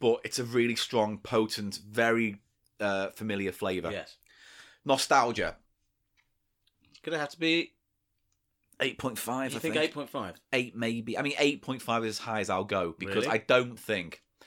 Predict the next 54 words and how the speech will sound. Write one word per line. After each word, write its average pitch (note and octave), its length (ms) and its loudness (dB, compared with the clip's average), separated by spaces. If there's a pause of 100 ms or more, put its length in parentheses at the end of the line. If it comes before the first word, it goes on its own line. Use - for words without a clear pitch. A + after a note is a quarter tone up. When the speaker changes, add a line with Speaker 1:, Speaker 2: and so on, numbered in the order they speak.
(420)
Speaker 1:
people, G#2+ 260 0
when G#2 100 0
they G2+ 80 2
think F#2+ 160 -2
of F#2+ 60 0
Monster F#2 240 -2
Munch, F2+ 180 -8
go F2+ 180 2
to F2+ 120 -6
that. E2+ 180 0
They F2 80 -4
go F2+ 100 -4
to - 100 -12
the G2 60 -8
yellow F#2 300 2
packet. - 340 -2
Speaker 2:
They C#3 60 0
go - 0 -
Speaker 1:
They C3 60 2
Speaker 2:
for - 40 -6
Speaker 1:
go F2+ 60 2
Speaker 2:
the F2 80 4
Speaker 1:
to, A#2+ 60 0
Speaker 2:
roast A2+ 200 -2
beef, F2+ 160 -8
Speaker 1:
you F2+ 60 -2
know, E2+ 80 0
Speaker 2:
don't D#2 100 -4
Speaker 1:
they F2+ 80 0
Speaker 2:
they? F#2 60 -2
Speaker 1:
go E2+ 140 0
for F2 100 -4
roast D2+ 260 -8
beef C#2+ 220 -4
every D2 240 -6
time. - 580 -2
Speaker 2:
They B2 160 -2
do. A2+ 380 -4 (320)
But D3 280 2 (360)
this E3 180 2
did D3 360 0
have, B2 400 -4 (1160)
this F3 160 2
does F3+ 220 6
have D3+ 160 2
some B2+ 100 -4
cachet. G#2+ 540 0 (240)
Speaker 1:
It F3+ 140 0
does. C3+ 320 0 (180)
Speaker 2:
It B2 80 -6
does D#3 160 2
have C#3 120 0
some B2 120 -10
cachet. A2 480 -4